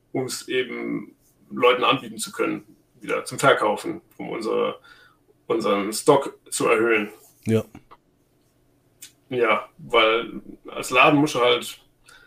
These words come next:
Speaker 1: fast alles da haben, weil die Leute wollen halt fast alles haben. Es kann irgendeine Karte sein von vor zehn Jahren, die in irgendeinem Set aufgetaucht ist, eine Common, und wenn die dann da hast, bist halt König. Und wenn nicht, dann
Speaker 2: <laughs>
Speaker 1: gehen sie halt woanders hin, ne? <laughs> Deswegen im Moment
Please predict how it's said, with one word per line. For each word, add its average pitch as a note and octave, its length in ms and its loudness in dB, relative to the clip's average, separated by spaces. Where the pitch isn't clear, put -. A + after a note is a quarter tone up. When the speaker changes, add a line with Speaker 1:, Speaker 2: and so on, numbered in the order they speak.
Speaker 1:
fast - 280 2
alles C#3+ 300 2
da C3+ 240 6
haben, A2 240 0
weil A2 100 -2
die G2 60 -8
Leute A2+ 260 2
wollen B2+ 200 2
halt A#2 160 0
fast - 260 -2
alles C3 240 -2
haben. C#3 240 4
Es A#2 260 -4
kann B2+ 140 -4
irgendeine C#3 320 -2
Karte C3+ 300 0
sein B2 240 0
von - 500 -8
vor - 280 -6
zehn C#3 280 -2
Jahren, C3+ 320 2
die B2+ 80 -8
in A#2 120 -6
irgendeinem C3 260 -4
Set - 340 -8
aufgetaucht - 560 0
ist, A2+ 140 -6
eine A#2+ 80 -6
Common, D3+ 320 4
und A#2+ 300 -4
wenn B2+ 120 -2
die B2+ 100 -6
dann C3 200 2
da C3+ 180 8
hast, - 420 2
bist B2+ 120 -6
halt C3 160 4
König. B2+ 380 2
Und - 160 -8
wenn A#2 120 4
nicht, D#3 300 2
dann B3 300 2
Speaker 2:
<laughs> C#3+ 60 -6
Speaker 1:
gehen E3 120 6
sie C#3+ 80 6
halt C#3+ 100 4
woanders C3+ 340 4
hin, - 140 -8
ne? C#3+ 240 -4
<laughs> - 1300 -10
Deswegen B2+ 380 -4
im - 100 -4
Moment C#3+ 560 2